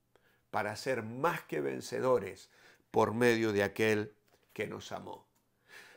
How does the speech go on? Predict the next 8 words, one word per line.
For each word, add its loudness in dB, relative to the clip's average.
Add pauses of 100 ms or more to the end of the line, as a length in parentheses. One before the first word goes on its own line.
Satanás 2
usó 2 (240)
dos 8
argumentos 0
para 0
solicitar -4
que -2
Job -2